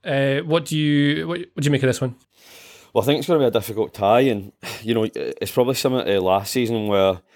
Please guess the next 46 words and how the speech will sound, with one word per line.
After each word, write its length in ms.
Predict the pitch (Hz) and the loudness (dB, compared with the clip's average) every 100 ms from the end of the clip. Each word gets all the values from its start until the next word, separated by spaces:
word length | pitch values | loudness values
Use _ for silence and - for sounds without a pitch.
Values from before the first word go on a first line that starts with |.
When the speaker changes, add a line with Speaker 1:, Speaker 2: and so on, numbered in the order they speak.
| _ _ | _ _
Speaker 2:
if 100 | 101 | -6
you 60 | 110 | -2
took 200 | 127 113 | 0 2
Rangers' 340 | 107 104 107 | 2 2 0
form 300 | - 107 104 | 0 0 0
in 60 | 98 | -2
the 40 | |
first 300 | 92 110 - | -2 -4 -2
half 200 | 113 107 | -4 -2
of 40 | 110 | -4
the 60 | |
season, 480 | 107 117 107 113 110 - _ | -4 -2 -2 -4 -8 -14 _
in 100 | 98 | -4
the, 180 | 98 95 - | -2 -4 -4
in 120 | 101 | -4
the 60 | 98 | -4
thick 280 | - 107 117 | -2 0 2
of 160 | 104 - - _ _ | 0 -2 -20 _ _
European 420 | 110 107 - 107 | -2 -2 0 0
action 340 | 107 - - 98 | 2 0 -2 -2
where 100 | 95 | 2
they 60 | |
were 80 | 92 | 0
playing 240 | - 101 | 2 0
every 180 | 98 92 | 0 -2
couple 280 | - 95 98 | -2 -4 0
of 60 | 92 | 0
weeks, 300 | 101 - - | 0 -2 -2
and, 220 | 90 85 _ _ - | -2 -2 _ _ -8
you 100 | 98 | -4
know, 180 | 90 82 - | -4 -4 -10
that 280 | 101 98 - _ _ _ | -2 -2 -4 _ _ _
Thursday, 340 | - 104 90 95 | -2 -2 0 -2
Sunday, 400 | - 95 95 95 | -2 -4 -2 -2
Thursday, 340 | 101 90 92 | -2 -2 -4
Sunday 380 | - 95 98 101 | -2 -2 2 2
was 180 | 95 87 | 2 -2
just 200 | 90 - | -4 -2
sort 160 | 92 | -4
of 60 | 85 | -2
second 280 | 95 90 92 | -2 0 0
nature. 380 | 101 - 107 - - - _ | -2 0 -4 -4 -20 -20 _
You 100 | 110 | -2
know, 40 | 101 | -2
I 40 | |
think 240 | 104 113 | 2 0